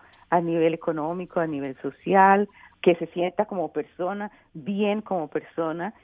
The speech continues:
que tenga confianza en sí misma. Entonces, esto lo conlleva a, al aislamiento, a, a la pobreza extrema y a los jóvenes. ¿Cómo impacta esto a los jóvenes? Sabemos que el crimen también recluta.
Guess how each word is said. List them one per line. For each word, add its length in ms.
que 100
tenga 280
confianza 600
en 140
sí 100
misma. 500
Entonces, 460
esto 200
lo 160
conlleva 680
a, 400
al 180
aislamiento, 1040
a, 400
a 120
la 120
pobreza 640
extrema 720
y 260
a 80
los 240
jóvenes. 480
¿Cómo 320
impacta 500
esto 260
a 40
los 140
jóvenes? 440
Sabemos 320
que 100
el 80
crimen 320
también 360
recluta. 580